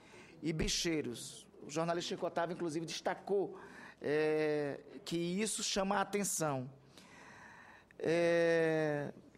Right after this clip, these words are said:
esses escândalos, inclusive, em matéria, é, do seu blog de hoje, dia vinte e seis de março, é dito que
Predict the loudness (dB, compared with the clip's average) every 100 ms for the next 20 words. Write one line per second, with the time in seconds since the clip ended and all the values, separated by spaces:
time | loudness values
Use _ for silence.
0 | 2 4 4 2 0 0 0 2 2 0
1 | 2 2 2 2 2 2 0 0 -2 -6
2 | -16 -20 -20 -18 -14 -4 0 2 2 2
3 | 4 4 6 4 4 4 0 -2 -8 -14
4 | -20 -20 -20 -20 -20 -20 -18 -6 0 2
5 | 2 2 0 -2 -10 -16 -6 -2 0 2
6 | 2 2 0 0 0 2 4 4 2 -2
7 | -4 -8 -18 -20 -20 -20 -20 -20 -6 2
8 | 6 6 6 2 2 2 0 0 0 0
9 | 2 4 4 2 -4 -8 -12 -18 -18 -18
10 | -4 0 0 2 0 0 -4 0 2 4
11 | 2